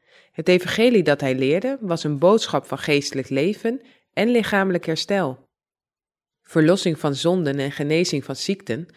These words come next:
waren met elkaar verbonden. Hetzelfde dienstwerk is in een christelijke arts opgedragen. Hij moet zich met Christus verbinden in het verlichten van zowel geestelijke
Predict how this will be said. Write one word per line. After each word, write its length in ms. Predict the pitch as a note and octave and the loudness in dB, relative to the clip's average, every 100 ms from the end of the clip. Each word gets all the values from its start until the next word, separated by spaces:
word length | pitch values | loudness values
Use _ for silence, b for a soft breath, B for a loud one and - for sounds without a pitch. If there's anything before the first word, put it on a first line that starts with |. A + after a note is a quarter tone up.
| b b | b b
waren 320 | - E3+ E3 | 0 2 2
met 160 | D3+ C#3 | -2 -6
elkaar 360 | - F#3 G#3+ | -2 0 0
verbonden. 560 | - D3 F3+ F3 A#2 B2 _ _ _ _ _ | -2 -4 -2 -2 -8 -12 _ _ _ _ _
Hetzelfde 520 | - D3+ - A#3 - G#3+ | -6 -2 2 2 2 0
dienstwerk 600 | G3 F#3+ - D#3 D#3 - | 0 -2 -2 -2 -2 -6
is 240 | C#3+ - | -8 -4
in 80 | C#3 | -6
een 120 | A#2 | -6
christelijke 540 | - F#3 - F#3+ F3+ B2 | -6 -4 -2 -4 -2 0
arts 300 | C#3 D3+ - | 0 0 -4
opgedragen. 800 | - - C#3+ C#3 C#3 C#3 C3+ - _ _ b b b b | -6 -8 -6 -4 -6 -8 -10 -14 _ _ b b b b
Hij 160 | D3+ | 0
moet 160 | F#3 G3 | 2 2
zich 160 | F#3+ D3+ | 0 -4
met 160 | C#3+ - | -4 -4
Christus 420 | G3+ B3 C4+ - | -2 -2 -4 -2
verbinden 500 | G#3 E3 D#3+ D#3 D#3 | -2 0 0 -2 -2
in 160 | C#3 | -2
het 120 | C#3 - | -4 -2
verlichten 540 | C3+ C3+ - - A3+ | -4 -2 -4 -6 -8
van 200 | A3+ D3 | -4 -6
zowel 280 | - B2+ A2 | -4 -4 -4
geestelijke 800 | - D#3+ G3+ - G#2+ G#3 B3 | -2 0 0 -2 -6 -4 -6